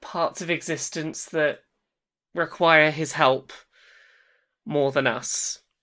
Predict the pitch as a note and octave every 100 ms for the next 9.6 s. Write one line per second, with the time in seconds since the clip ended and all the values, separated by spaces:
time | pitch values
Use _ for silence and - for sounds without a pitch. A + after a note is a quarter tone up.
0 | _ - F3+ D#3+ D3+ D#3 D3+ - - -
1 | _ _ _ _ _ _ _ - - -
2 | F#3 F#3+ A3+ G#3+ F#3+ - G3 - _ _
3 | - - - - - - _ _ _ -
4 | G3 G3 F#3+ - - - G#3+ A3+ A#3+ A3
5 | A3+ A3+ C#4 C#4+ - - D#3+ D3+ D3+ D3+
6 | - E3+ F3 D#3 D3+ C#3+ C#3 - D#3 C#3+
7 | C#3 C3+ F#3+ F3+ F#3 G3 F#3+ - - C3
8 | B2+ C#3+ C3 C#3 - D3 C3+ C3 D3 C3
9 | C#3+ C3+ C#3+ C3+ C3+